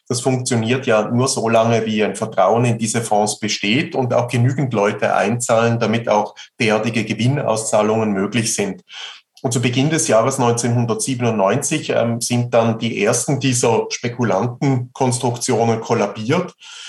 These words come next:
Das hat einen Riesenschock ausgelöst, weil sehr viele Menschen wirklich ihr ganzes Erspartes, die haben teilweise auch Häuser und so weiter verkauft, in diese Fonds gesteckt haben.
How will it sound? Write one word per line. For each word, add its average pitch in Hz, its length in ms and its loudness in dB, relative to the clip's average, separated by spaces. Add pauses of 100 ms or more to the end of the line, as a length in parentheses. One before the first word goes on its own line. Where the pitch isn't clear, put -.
(160)
Das 139 160 2
hat 147 140 2
einen 117 200 2
Riesenschock 147 600 0
ausgelöst, 127 720 2
weil 110 140 2
sehr 117 200 0
viele 127 220 0
Menschen 117 420 0
wirklich 127 300 -2
ihr 113 140 -4
ganzes - 480 -2
Erspartes, - 800 -2
die 117 100 -2
haben 107 140 0
teilweise 104 420 -2
auch - 140 -10
Häuser 131 340 0
und 131 160 0
so - 140 -2
weiter 110 280 0
verkauft, 117 560 2
in 110 120 -2
diese 123 240 0
Fonds 214 320 2
gesteckt - 480 -2
haben. 120 340 2